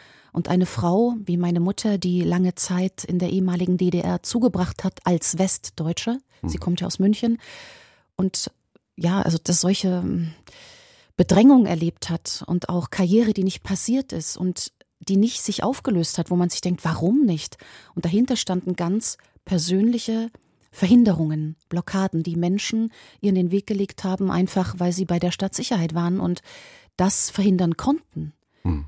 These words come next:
Speaker 1: Aber es hat immer einen persönlichen Hintergrund.
Speaker 2: Sie haben gerade einen Nebensatz erwähnt,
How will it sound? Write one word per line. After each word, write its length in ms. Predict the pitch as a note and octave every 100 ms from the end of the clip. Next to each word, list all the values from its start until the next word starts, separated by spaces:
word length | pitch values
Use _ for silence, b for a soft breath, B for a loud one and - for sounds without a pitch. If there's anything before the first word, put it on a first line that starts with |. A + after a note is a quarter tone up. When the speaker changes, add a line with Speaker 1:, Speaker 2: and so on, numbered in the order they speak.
| -
Speaker 1:
Aber 100 | F#3+
es 120 | F#3+
hat 100 | F#3+
immer 180 | B3+ C4+
einen 140 | A#3 A3
persönlichen 480 | G#3+ G#3+ G#3 G3+
Hintergrund. 680 | G3 A3+ F#3+ - D#3 D#3 - b b b _ _
Speaker 2:
Sie 140 | G2+ G2+
haben 100 | F#2+
gerade 480 | F#2 E2 - C3+ - _ _ -
einen 380 | A2 G#2 G#2
Nebensatz 560 | G2+ G#2 A2+ F#2 F2+ -
erwähnt, 600 | G#2 E2+ F2 F2 - -